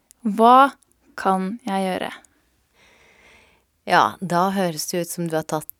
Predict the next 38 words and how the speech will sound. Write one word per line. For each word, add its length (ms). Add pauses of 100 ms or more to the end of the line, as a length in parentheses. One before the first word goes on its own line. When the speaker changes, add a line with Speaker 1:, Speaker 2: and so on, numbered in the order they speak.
Speaker 2:
eh, 280
litt 400
hen-, 320
lite 320
hensyn 460 (100)
til 240
deg 200
selv. 280 (500)
Eh, 320
en 220
av 80
de 160
tingene 320
jeg 240
anbefaler, 720
eh, 380
i 60
boka 340
da, 160
den 180
går 200
jo 100
egentlig 480
sånn 220 (100)
spesielt, 560
den 160
er 80
mest 200
rettet 220
mot 140
de 100
som 220
har 80
vært 400
syke 640
eller 220
hatt 140
kreft, 420